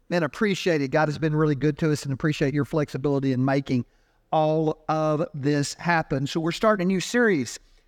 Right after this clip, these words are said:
called War, and we're talking about spiritual warfare. We wanted to start this series off a little bit differently. Thus, we're doing this little, uh, back and forth conversation. I think you're gonna find this very,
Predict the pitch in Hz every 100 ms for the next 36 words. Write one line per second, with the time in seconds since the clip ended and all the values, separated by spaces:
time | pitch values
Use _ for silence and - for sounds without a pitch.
0 | - 208 185 165 151 196 220 170 139 151
1 | 151 185 185 175 156 170 175 - _ _
2 | - - 254 262 269 - 202 180 226 233
3 | 233 233 220 190 185 220 202 147 - -
4 | - - - 269 302 208 220 - 247 247
5 | 202 214 254 208 170 170 226 269 214 180
6 | 226 247 196 185 196 - _ - 233 -
7 | 226 208 226 208 - 214 190 190 170 151
8 | - - - 175 226 233 208 233 226 -
9 | 220 226 202 180 - 214 233 233 202 -
10 | 226 220 208 196 214 196 196 175 - 160
11 | 214 226